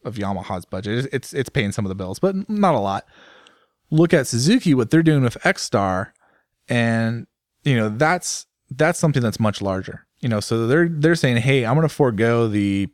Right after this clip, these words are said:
five million dollars or whatever our title sponsorship is worth. Instead, we're gonna use our Moto G P team as a way to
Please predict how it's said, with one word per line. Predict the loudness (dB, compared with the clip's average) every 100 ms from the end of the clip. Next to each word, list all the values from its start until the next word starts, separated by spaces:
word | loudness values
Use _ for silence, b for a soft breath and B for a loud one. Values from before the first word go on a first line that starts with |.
| _
five | -6 -2 -2 0
million | 0 0
dollars | 0 -2 -4 -4
or |
whatever | -6 -6 -6
our | -6
title | -8 -12 -14
sponsorship | -12 -12 -12 -14 -14
is | -12
worth. | -12 -12 -10
Instead, | -8 -8 -6 0 2 2 -2 -6 B B B 0
we're | 2 4
gonna | 4
use | 4 4
our | 4
Moto | 4 2
G | 0 -2
P | -2 -6
team | -4 -2 -2
as | -4 -8 -6
a |
way | -4 -2 -2 -4
to | -6 -6 -4 -4 -4 -8